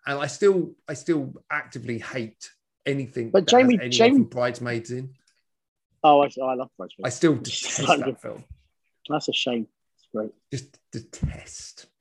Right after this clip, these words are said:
Speaker 1: Not even
Speaker 2: I don't
Speaker 1: hate
Speaker 2: understand
Speaker 1: or
Speaker 2: it.
Speaker 1: dislike.
Speaker 2: I don't e-, I don't even understand that at all.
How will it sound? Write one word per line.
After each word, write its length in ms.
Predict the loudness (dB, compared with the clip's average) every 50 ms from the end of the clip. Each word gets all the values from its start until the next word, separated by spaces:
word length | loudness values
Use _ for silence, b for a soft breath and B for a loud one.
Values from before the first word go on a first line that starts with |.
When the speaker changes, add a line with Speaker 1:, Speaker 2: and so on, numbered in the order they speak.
| _ _ _ _ _ _ _ -4 2
Speaker 1:
Not 140 | 4 4 4
even 180 | 4 2 0 -2
Speaker 2:
I 20 |
don't 80 | -2 -2
Speaker 1:
hate 180 | -2 -2 -2
Speaker 2:
understand 420 | -4 -6 -10 -12 -10 -6 -4 -4 -2
Speaker 1:
or 40 | -2
Speaker 2:
it. 20 |
Speaker 1:
dislike. 380 | -4 -6 -4 -4 -4 -4 -6 -10 _ 2 4
Speaker 2:
I 80 | 6
don't 180 | 8 8 8 8
e-, 60 | 8
I 100 | 4 4
don't 220 | 4 6 4 6 6
even 160 | 4 4 4
understand 640 | 2 0 -2 -8 -10 -8 -6 -4 -2 -2 -2 -2 -4
that 100 | -4 -4
at 240 | -6 _ -12 -10 -2 0
all. 300 | 2 2 2 0 -2 -6